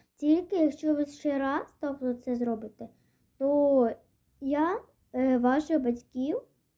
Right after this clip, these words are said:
е, скажу їм, щоб ви, вони прийшли до школи.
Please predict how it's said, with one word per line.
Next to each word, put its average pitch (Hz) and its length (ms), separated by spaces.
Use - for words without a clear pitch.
е, 233 680
скажу 240 300
їм, 349 220
щоб 233 300
ви, 247 260
вони 254 400
прийшли 254 1000
до 254 200
школи. - 580